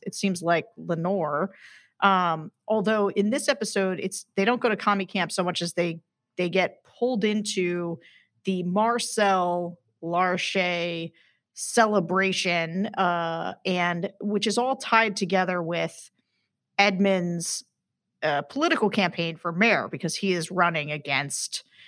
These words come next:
um, Schwartz for mayor. And this is, this is a, the, the ideological tension of the time, uh, between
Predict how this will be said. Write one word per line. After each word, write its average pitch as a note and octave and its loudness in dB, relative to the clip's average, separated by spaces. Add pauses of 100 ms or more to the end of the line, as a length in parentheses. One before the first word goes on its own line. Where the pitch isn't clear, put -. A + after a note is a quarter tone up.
(240)
um, D3 -2
Schwartz - 0 (340)
for G3 0
mayor. F#3+ 4
And F3+ 0
this A#3 2
is, G#3+ 0
this B3 -2
is A3+ 0
a, F#3 2 (400)
the, F3+ -4
the F3 -6
ideological G#3 2
tension F#3 0
of D3 -2
the C#3+ -8
time, E3+ 2 (340)
uh, E3 4 (380)
between E3+ -4